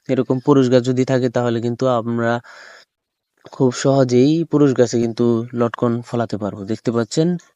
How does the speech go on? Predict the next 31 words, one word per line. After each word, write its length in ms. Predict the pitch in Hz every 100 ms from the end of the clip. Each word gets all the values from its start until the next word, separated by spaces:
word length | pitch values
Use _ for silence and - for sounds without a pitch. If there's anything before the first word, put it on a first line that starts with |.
| -
এখানে 280 | 120 135 131
দুইটা 280 | 120 127 127
কলম 240 | 120 135 139
করেছিলাম, 460 | 139 127 - 151 175
তো 120 | 165
এর 220 | 117 113 117
মধ্যে 280 | 123 127 135
একটা 360 | 120 120 - 143 165
নষ্ট 240 | 131 123 113
হয়ে 180 | 101
গেছে। 200 | 101 98 - _ _ -
তো 40 | 143
সব 240 | - 117
তো 80 | -
সফল 280 | 151 165 151
হয় 100 | 120
না। 120 | 101 95 -
আমরা 260 | 120 120 127
যদি 220 | 131 139 135
একটা 220 | 127 - 131
গাছের 240 | 131 139
মধ্যে 180 | 135 131
একটা 180 | 131 135
সায়ানটিকে 640 | - 135 139 135 127 127
বসিয়ে 340 | 117 131 139 120
দিতে 200 | 117 123
পারি, 200 | 113 107
একটা 240 | 110 - 127
সায়ান 220 | 131 131
যদি 160 | 123 120
ক-, 220 | 131